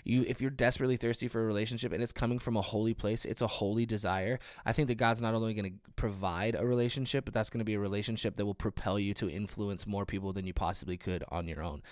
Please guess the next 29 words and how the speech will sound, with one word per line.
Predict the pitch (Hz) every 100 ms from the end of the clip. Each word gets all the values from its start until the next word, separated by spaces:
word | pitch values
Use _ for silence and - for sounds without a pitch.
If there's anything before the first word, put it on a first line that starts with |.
| - - - -
God | 123 123 123
will | 123
use | 113 117 117 110 -
the | 110
thirsts | - 123 107 101 - - -
of | 113 110
our | 107 104
lives, | 80 67 95 - -
the |
things | 101 127 123
that | 123
we | 113
are | 117
thirsty | 110 98 92 95
for, | 101
the | 104
things | 98 127
that | 120
we | 107
are |
desperate | 98 95 78 65
for, | 95 85 - - - -
for | - 127 110 101 98 - -
good, | - 95 85 -
for | - 113 104
the | 92 -
kingdom | - 98 90
of | 85
God. | 73 60